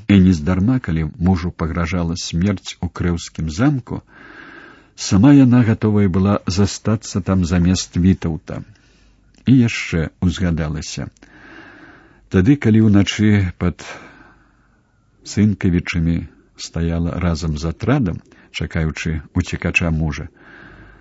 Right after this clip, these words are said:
так калацілася ў яе сэрца ад страху і надзеі, што яна ледзь не губляла прытомнасць.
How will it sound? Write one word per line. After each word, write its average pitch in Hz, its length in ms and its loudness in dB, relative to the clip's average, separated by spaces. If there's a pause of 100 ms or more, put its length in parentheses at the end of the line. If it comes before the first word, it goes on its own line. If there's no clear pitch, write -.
(580)
так 160 240 0
калацілася 98 880 0
ў 90 240 4
яе 90 80 2
сэрца - 560 -4
ад 92 240 -4
страху 87 560 -4
і 82 160 2
надзеі, 85 640 0 (320)
што - 240 -4
яна 98 160 2
ледзь 113 480 -2
не 101 100 6
губляла 90 540 0
прытомнасць. - 1000 -8